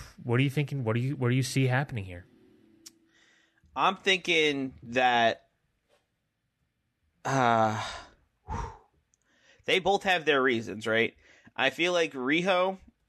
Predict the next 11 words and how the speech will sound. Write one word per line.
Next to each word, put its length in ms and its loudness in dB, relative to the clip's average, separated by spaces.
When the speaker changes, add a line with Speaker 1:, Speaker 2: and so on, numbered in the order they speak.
Speaker 2:
isn't 320 -4
gonna 180 0
drop 240 0
her 80 -6
first 280 -2
title 220 -2
defense, 460 -10
but 140 0
I 80 2
also 320 0
think 500 0